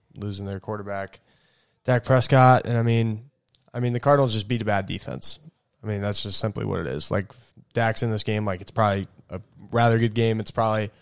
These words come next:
thirty-one twenty-eight right now, something like that, instead of thirty-one ten. I mean,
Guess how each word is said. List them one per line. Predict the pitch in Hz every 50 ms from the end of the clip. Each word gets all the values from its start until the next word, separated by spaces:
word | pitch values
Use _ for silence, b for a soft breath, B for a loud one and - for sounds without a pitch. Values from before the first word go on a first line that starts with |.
| _ _ _ _ _ _ _
thirty-one | - 139 139 131 127 123 123 123 120
twenty-eight | - - 123 120 117 117 113 113 117 - -
right | 113 117 101
now, | 101 113 110 110 110
something | - - 113 104 - 110
like | 110 110 107 104
that, | - 107 107 107
instead | 104 101 - - 107 104
of | 101
thirty-one | - 110 110 107 107 104 104 101 101 95
ten. | - 110 104 104 101 101 101 98 - _ _ _ -
I |
mean, | 104 104 101 95 92 92